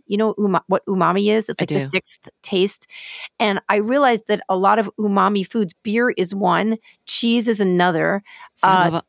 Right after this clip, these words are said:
Speaker 2: I love all
Speaker 1: I
Speaker 2: these
Speaker 1: don't like,
Speaker 2: things.
Speaker 1: I don't like them. They're like, I'm like a kid. I can't,
Speaker 2: Yeah,
Speaker 1: it's,
Speaker 2: I'm like an
Speaker 1: it's work.
Speaker 2: umami
Speaker 1: You're
Speaker 2: freak.
Speaker 1: Yeah, you are. You're an umami babe. I'm like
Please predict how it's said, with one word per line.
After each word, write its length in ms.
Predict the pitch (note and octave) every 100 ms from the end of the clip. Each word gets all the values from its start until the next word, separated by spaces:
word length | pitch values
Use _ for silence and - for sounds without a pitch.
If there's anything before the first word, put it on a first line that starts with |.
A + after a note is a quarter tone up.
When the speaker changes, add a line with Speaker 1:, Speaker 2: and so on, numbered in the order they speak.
| _ _
Speaker 2:
I 40 | D#3+
love 160 | F3 E3+
all 60 | G3+
Speaker 1:
I 40 |
Speaker 2:
these 80 | D3+
Speaker 1:
don't 160 | G#3
like, 160 | G3+ -
Speaker 2:
things. 80 | -
Speaker 1:
I 60 | F#3+
don't 160 | F#3
like 180 | G3 G3+
them. 160 | F3 E3
They're 120 | F#3+
like, 160 | F#3 F#3
I'm 120 | G3
like 140 | G3 E3+
a 40 |
kid. 320 | - A3+ G3+
I 80 | -
can't, 320 | - F#3 F3+
Speaker 2:
Yeah, 240 | G#3+ G3 D#3
Speaker 1:
it's, 80 |
Speaker 2:
I'm 80 | F#3+
like 160 | G#3 G#3+
an 60 | G#3
Speaker 1:
it's 60 |
work. 100 | G3 F3+ F3 F3+
Speaker 2:
umami 440 | E3+ D#3+ D3 C#3+ _ -
Speaker 1:
You're 140 | A3+
Speaker 2:
freak. 420 | A3 C3+ - - -
Speaker 1:
Yeah, 160 | F3 E3
you 160 | E3
are. 100 | E3
You're 200 | D#3 F3
an 60 | E3
umami 360 | E3 E3 E3 D#3+
babe. 240 | D#3 D3
I'm 140 | D#3+ E3
like 160 | D#3+